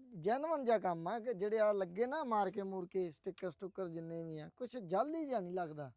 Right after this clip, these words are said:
ਜਿਵੇਂ ਆਪਾਂ ਕਹਿ ਦਈਏ ਵੀ ਉਹ ਅੱਖਾਂ ਜਿਹੀਆਂ ਨੂੰ ਚੁਭਣ ਵਾਲੀਆਂ ਚੀਜ਼ਾਂ ਹੁੰਦੀਆਂ।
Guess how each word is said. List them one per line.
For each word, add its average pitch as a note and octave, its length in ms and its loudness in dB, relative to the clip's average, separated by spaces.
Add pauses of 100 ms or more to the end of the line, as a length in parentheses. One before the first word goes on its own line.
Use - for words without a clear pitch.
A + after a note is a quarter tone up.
(340)
ਜਿਵੇਂ F#3+ 240 -8
ਆਪਾਂ F#3+ 220 -8
ਕਹਿ G3+ 180 -4
ਦਈਏ G3+ 180 -2
ਵੀ F#3+ 120 -2
ਉਹ F#3 200 -4
ਅੱਖਾਂ G3 220 -2
ਜਿਹੀਆਂ G3 140 -4
ਨੂੰ G3 100 -6
ਚੁਭਣ G3+ 260 -4
ਵਾਲੀਆਂ G3 240 -4
ਚੀਜ਼ਾਂ E3+ 300 -6
ਹੁੰਦੀਆਂ। D#3 320 -8